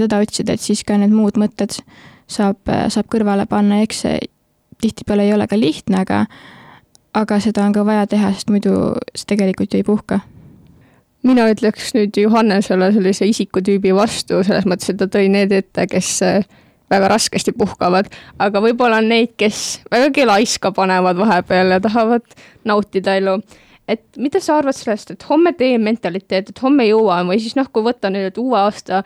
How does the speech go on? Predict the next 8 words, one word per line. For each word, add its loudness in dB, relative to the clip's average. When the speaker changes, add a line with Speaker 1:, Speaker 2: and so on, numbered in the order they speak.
Speaker 2:
lubadustena, -2
hiljem -2
räägime 0
lubadustest -4
ka, 2
see -4
on, -2
äh, -2